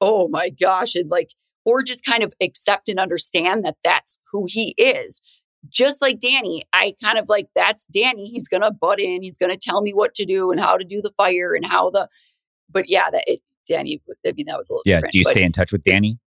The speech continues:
Speaker 1: I, I mean, like, you know what I'm saying? Like, I don't talk to him, like, a lot. No,
Speaker 2: Yeah.
Speaker 1: I mean,
Speaker 2: You, you
Speaker 1: I do
Speaker 2: already
Speaker 1: it
Speaker 2: know how to breathe?
Speaker 1: No,
Speaker 2: <laughs>
Speaker 1: and that was, t-, I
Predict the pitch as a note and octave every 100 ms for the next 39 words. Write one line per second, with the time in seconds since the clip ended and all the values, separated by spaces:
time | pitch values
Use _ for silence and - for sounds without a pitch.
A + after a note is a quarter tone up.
0 | _ _ - - - B3 - D4 D4+ D4+
1 | E4 E4 - A#4 D5+ D5+ C#5+ - A4 D#4+
2 | - C#4 D5+ - A4 A#4 A4+ - B3 -
3 | - F3+ F3+ E3 F3+ C#3+ - D#3+ C#3 C3+
4 | - - E3 D3+ F#3 - F#3+ A3+ C#4+ -
5 | _ _ _ _ F2 F2 - A2 F#2+ F2
6 | F2 E2+ E2 D2 E2 F2 - - _ _
7 | _ C4+ D4+ E4 E4 B3+ A3 - C#4+ D4
8 | D4+ D4+ E4 D4+ - - - _ _ _
9 | _ _